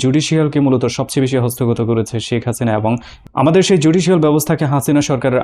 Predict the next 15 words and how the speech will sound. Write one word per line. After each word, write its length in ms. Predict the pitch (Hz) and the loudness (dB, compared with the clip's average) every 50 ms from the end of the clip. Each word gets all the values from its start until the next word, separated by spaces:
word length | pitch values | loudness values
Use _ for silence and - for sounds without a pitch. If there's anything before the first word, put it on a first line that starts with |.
| 127 | 2
আমলে 220 | 123 120 123 123 127 - - 131 135 | 2 2 2 2 2 2 2 0 0
এতটাই 300 | 143 165 160 170 156 147 131 | 0 0 0 2 2 2 2
ভঙ্গুর 260 | 123 131 131 135 143 143 131 | 2 4 4 4 4 4 2
অবস্থায় 260 | 131 131 - 139 127 120 | 2 0 0 0 0 2
নিয়ে 120 | 120 117 107 | 2 0 0
যাওয়া 160 | 117 113 117 120 | 0 2 2 2
হয়েছে 300 | 117 117 120 117 - - 123 110 | 2 2 2 0 0 -2 0 0
যে 60 | 117 113 - 127 | 0 0 0 -2
হাসিনা 300 | 120 - - 147 156 147 - | -4 -2 0 0 0 0 0
সরকার 220 | 143 131 - 139 127 123 113 | -2 -2 -2 -2 -2 0 0
যে 80 | 123 127 123 120 | 0 0 0 0
ধরনের 320 | 113 135 135 131 131 123 117 - | -2 0 0 2 0 0 0 -2
কথা 180 | 113 110 - 110 101 101 | -4 -2 -2 -2 -2 0
বলতো, 260 | 110 117 113 - 127 147 165 - - - - - - - | 0 0 0 2 0 0 0 -4 -10 -20 -16 -10 -4 -2
সেটাই 260 | 147 143 156 147 | 0 2 2 2